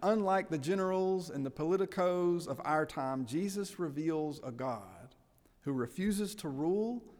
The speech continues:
by force or coercion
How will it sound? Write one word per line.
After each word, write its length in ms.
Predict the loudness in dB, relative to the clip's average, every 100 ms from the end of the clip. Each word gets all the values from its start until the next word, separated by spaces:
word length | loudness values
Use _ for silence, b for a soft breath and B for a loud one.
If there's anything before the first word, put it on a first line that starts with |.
| B B
by 180 | -4 -4
force 760 | -4 2 4 4 2 -6 -12 -14 b b b b b b
or 120 | -14
coercion 760 | -12 -4 0 0 0 -2 -2